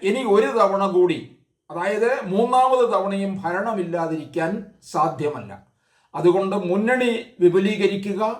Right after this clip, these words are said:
എൽ ഡി എഫിലുള്ള ഘടകകക്ഷികളെ ഏതെങ്കിലും തരത്തിൽ ഈ മറുകണ്ടത്ത് എത്തിക്കുക എന്നുള്ളതാണ്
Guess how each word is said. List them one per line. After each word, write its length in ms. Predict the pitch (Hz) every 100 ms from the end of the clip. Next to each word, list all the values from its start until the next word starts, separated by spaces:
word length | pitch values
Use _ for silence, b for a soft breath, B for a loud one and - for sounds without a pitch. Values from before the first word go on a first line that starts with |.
| - _ _ _ 160
എൽ 100 | 208 240
ഡി 80 | 254
എഫിലുള്ള 340 | 240 208 208 196 185
ഘടകകക്ഷികളെ 800 | 165 190 214 202 - 185 190 180 175 160
ഏതെങ്കിലും 500 | 226 240 226 214 208 196
തരത്തിൽ 340 | 180 175 180 165 160 - _ _ _ _ _ -
ഈ 140 | 170 196 190 180 185 160
മറുകണ്ടത്ത് 680 | 180 226 247 226 196 196 180 - - - 175
എത്തിക്കുക 440 | 175 233 - 196 190 180
എന്നുള്ളതാണ് 600 | 175 175 175 165 156 156